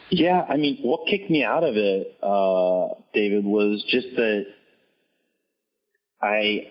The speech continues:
I got to a point that I started, I started to finally, for the first time in my life, think that maybe I could achieve more.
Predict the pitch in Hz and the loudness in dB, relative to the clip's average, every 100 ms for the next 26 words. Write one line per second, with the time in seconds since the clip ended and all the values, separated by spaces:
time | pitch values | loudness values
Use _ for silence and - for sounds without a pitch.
0 | - 107 - 139 147 147 - 190 139 - | -4 -4 -2 0 0 -2 0 0 0 -2
1 | 123 113 - - 107 101 - - - _ | 0 0 -2 -2 0 0 -4 -12 -18 _
2 | _ - 110 - 147 147 160 151 - 123 | _ -8 -8 -4 0 0 2 0 0 -4
3 | - 147 160 165 165 - - 127 135 135 | -2 -2 0 -2 -4 -4 -4 0 2 2
4 | 101 - 113 - 139 - 165 151 104 98 | 0 0 -2 0 -4 -2 0 2 2 0
5 | 92 - - - - - - 113 110 - | -2 -8 -8 -10 -12 -10 -4 -2 -2 0
6 | 104 101 98 - - - _ _ _ _ | 0 2 2 -2 -8 -20 _ _ _ _
7 | _ _ 104 117 151 170 165 - 113 - | _ _ 0 0 0 0 0 0 -4 -2
8 | 120 104 101 98 104 - - 110 - 107 | 0 2 4 2 0 -4 -8 -4 -2 0
9 | 92 90 85 85 80 | 0 0 0 0 -4